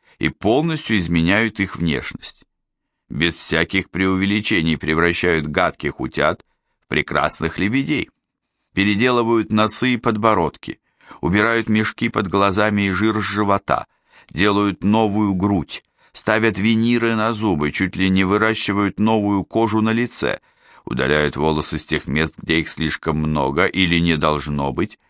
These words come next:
а на голове, наоборот, наращивают. И вот потом, когда создают совершенно другого человека, девушки делают потрясающую прическу и макияж. Недостаток заключается только в том,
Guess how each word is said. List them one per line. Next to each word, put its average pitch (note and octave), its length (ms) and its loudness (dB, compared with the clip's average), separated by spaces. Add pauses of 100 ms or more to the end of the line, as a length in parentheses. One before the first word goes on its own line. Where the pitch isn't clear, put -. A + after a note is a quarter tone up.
(240)
а E2 140 2
на F2 160 2
голове, F2+ 460 2
наоборот, E2+ 580 0
наращивают. C#2 960 -2 (1080)
И F2 80 -2
вот G#2 280 0
потом, G2 560 0 (600)
когда F2 440 2
создают F2+ 580 0
совершенно F2 680 0
другого D#2 460 0
человека, D#2 640 -2 (760)
девушки D#3+ 420 0
делают C#3+ 380 -2
потрясающую A#2+ 840 0
прическу G#2+ 640 -2
и G#2 80 2
макияж. F2+ 760 -2 (1120)
Недостаток D#2+ 600 -2
заключается D2+ 680 -2
только C2+ 380 -4
в - 60 -18
том, A#2 300 -2